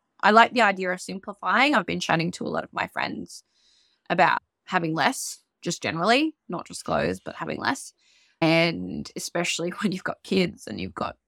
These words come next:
so much in the mental and physical load of that and having less in your house. So I like the idea of having less.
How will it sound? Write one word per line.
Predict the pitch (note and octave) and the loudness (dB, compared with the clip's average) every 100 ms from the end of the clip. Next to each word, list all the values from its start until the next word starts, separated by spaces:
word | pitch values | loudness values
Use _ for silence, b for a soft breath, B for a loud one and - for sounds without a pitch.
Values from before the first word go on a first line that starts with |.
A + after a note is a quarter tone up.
| _ | _
so | - - | -10 -6
much | F3 D#3 - | -4 -6 -6
in | D#3+ | -6
the | |
mental | D#3+ E3 - - | -4 -4 -6 -8
and | D#3 | -8
physical | E3+ D#3+ F3+ E3+ | -8 -8 -8 -6
load | E3+ E3+ D#3 - | -2 0 0 -4
of | - | -4
that | - - - _ _ _ _ _ - | 0 0 -2 _ _ _ _ _ 0
and | F3 E3+ | 2 2
having | D#3 D3 E3 | -2 -4 -4
less | E3+ - | -6 -6
in | E3 | -8
your | C3+ | -8
house. | - C#3+ B2+ F3+ E3+ - - - _ | -6 -2 2 2 0 -6 -10 -14 _
So | - G3 | 2 6
I | F#3 | 8
like | F#3 F#3+ _ | 8 4 _
the | - - | -8 0
idea | F3+ E3+ A3 A3+ | 0 0 2 2
of | G#3+ | 4
having | A3 G3 G3 | 2 0 -2
less. | F#3 - E4+ - - | 0 0 -4 -10 -16